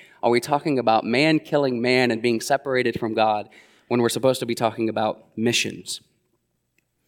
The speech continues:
Well, it all connects. God banishes Adam and Eve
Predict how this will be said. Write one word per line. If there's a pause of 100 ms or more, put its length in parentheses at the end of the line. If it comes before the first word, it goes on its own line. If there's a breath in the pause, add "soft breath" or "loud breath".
(600 soft breath)
Well,
it
all
connects. (2500)
God
banishes
Adam
and
Eve